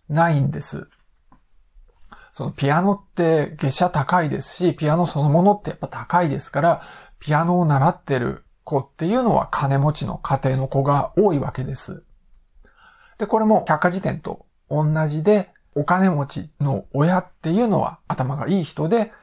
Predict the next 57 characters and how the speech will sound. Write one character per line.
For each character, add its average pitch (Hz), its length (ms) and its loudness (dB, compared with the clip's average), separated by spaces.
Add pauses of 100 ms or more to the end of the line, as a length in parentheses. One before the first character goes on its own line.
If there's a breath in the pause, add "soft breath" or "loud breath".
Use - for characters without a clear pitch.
で、 196 100 -2
そ 165 140 -2
の 165 160 0
遺 143 100 0
伝 147 220 2
の 139 80 0
影 147 200 0
響 165 180 -2
で 226 80 2
子 147 160 -2
供 135 240 0
も 170 160 2
頭 135 340 -2
が 127 360 -2
い 185 120 2
い - 40 0
っ - 20 -12
て - 180 -16
い - 60 -14
う、 143 80 -16
た 185 140 0
だ 131 140 0
そ 135 200 -2
れ 147 80 2
だ 151 120 2
け 208 140 0
の - 220 -6 (240 soft breath)
話 151 340 -2
な 131 120 -2
ん 135 60 -6
で 139 60 -8
す。 - 260 -14 (1080 loud breath)
で、 147 100 -6
実 139 240 -6
際 214 180 4
に 220 60 0
で 147 100 -2
す 165 120 -8
ね、 180 180 2
こ 143 140 -4
う、 - 60 -12
金 185 300 0
持 262 160 2
ち 214 160 -8
の 117 300 -6
家 165 260 2
で 156 140 -2
も 175 180 0
ピ 170 160 -2
ア 180 60 4
ノ 180 100 2
習 139 240 2
わ 208 140 6
な 175 120 0
い - 60 -8
子 - 200 -10
っ - 60 -14